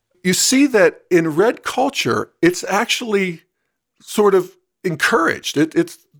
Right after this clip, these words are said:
it, it, it's the way it is, is that you look after yourself first.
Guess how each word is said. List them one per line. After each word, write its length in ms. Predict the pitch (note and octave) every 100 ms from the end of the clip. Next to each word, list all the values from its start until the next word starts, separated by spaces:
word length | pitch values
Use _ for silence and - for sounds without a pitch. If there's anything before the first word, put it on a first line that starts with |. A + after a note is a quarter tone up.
| _
it, 240 | E3 D#3+
it, 200 | - E3 _
it's 220 | E3 D#3+
the 100 | -
way 360 | E3+ G3 G#3+ F#3+
it 240 | E3+ D#3 G3+
is, 320 | B3+ D3 C3+
is 180 | C#3+ -
that 140 | D#3
you 160 | D3+ D#3+
look 280 | D#3+ G#3
after 320 | G3+ G3 - F#3
yourself 640 | E3+ D3+ - - F#3+ D#3+
first. 800 | - - F3+ C3 - - - _